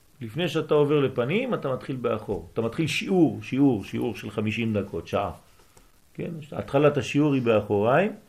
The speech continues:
וסוף השיעור אמור להיות כבר בפנים בפנים, ש-, ש-, קומת-, קומתם שווה וייחוד ביניהם.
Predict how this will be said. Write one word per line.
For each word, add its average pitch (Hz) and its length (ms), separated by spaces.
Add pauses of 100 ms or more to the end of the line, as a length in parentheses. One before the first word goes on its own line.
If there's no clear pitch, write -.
(600)
וסוף 147 420
השיעור 175 420
אמור 151 240
להיות 147 300
כבר 127 240
בפנים 123 460
בפנים, 147 600
ש-, - 140
ש-, 113 180
קומת-, 110 380
קומתם 113 460
שווה 113 540 (440)
וייחוד 127 560
ביניהם. 98 400